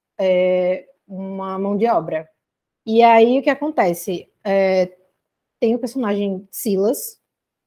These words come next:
que é interpretado pelo Nicholas Hoult, que é um, é um ator que eu gosto muito. E pronto, o Silas, ele é infectado.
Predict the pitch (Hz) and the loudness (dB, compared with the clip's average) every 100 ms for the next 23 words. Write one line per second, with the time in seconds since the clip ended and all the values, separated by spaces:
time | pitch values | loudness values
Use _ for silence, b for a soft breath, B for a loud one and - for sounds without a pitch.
0 | _ _ 196 180 180 180 175 170 _ _ | _ _ -10 -6 -4 -4 -6 -8 _ _
1 | _ _ _ _ 185 180 202 202 202 185 | _ _ _ _ -10 -6 -6 -4 -4 -6
2 | 180 185 185 - _ _ 202 196 202 208 | -4 -4 -4 -8 _ _ -8 -8 -4 -2
3 | 180 175 - 254 _ 190 185 196 _ _ | -2 -6 -20 -20 _ -6 -6 -6 _ _
4 | _ _ _ _ _ 196 180 180 - _ | _ _ _ _ _ -8 -6 -8 -16 _
5 | 185 175 180 185 180 180 220 _ _ _ | -4 -4 -4 -6 -6 -8 -14 _ _ _
6 | _ _ 190 185 196 185 175 180 240 185 | _ _ -12 -8 -4 -2 -2 -4 -6 -6
7 | 180 196 _ _ _ _ _ 190 180 180 | -8 -16 _ _ _ _ _ -8 -6 -4
8 | 175 170 170 _ _ _ _ 233 175 202 | -4 -6 -8 _ _ _ _ -4 -4 -4
9 | 247 285 277 269 262 254 262 269 247 _ | -6 -2 0 2 2 0 -2 -4 -8 _
10 | 240 220 196 165 151 | 0 2 0 -6 -10